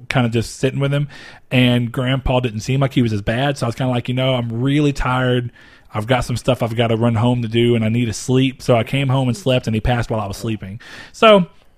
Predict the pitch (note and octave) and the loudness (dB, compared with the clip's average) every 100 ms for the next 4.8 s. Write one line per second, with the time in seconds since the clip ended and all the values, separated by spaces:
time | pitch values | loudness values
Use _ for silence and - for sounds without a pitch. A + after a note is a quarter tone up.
0 | - G3 C3+ G#2+ A#2+ - F3+ D#3+ A#2+ A#2+ | -2 2 4 4 2 0 0 0 2 2
1 | A2 G2+ G#2 B2+ - - - D#3 F3 E3+ | 2 0 -4 -8 -6 -6 -2 2 2 2
2 | E3+ - - C3 C3 C#3+ B2 G2+ - - | -2 -8 -4 0 2 2 0 -2 -6 -2
3 | F#3+ B3 - F3 F#3 F3+ F3 F#3 F3 F3+ | 2 4 6 4 4 2 2 2 0 -6
4 | - - _ _ - D3 C#3 | -16 -18 _ _ 2 4 4